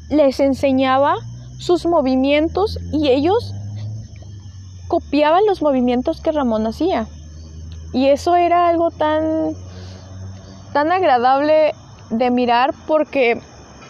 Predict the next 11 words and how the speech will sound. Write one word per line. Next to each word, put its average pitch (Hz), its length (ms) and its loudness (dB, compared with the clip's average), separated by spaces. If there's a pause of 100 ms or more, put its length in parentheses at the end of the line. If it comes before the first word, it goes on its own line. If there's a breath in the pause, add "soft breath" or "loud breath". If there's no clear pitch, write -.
(420)
podía 269 420 4
ver 311 260 4
la 330 160 4
vibra 294 320 2
de 339 80 2
los 262 180 2
viejitos, 269 720 0 (160)
emocionarse, 262 1300 0
sentir 294 640 2
la 359 160 4
música, 254 680 0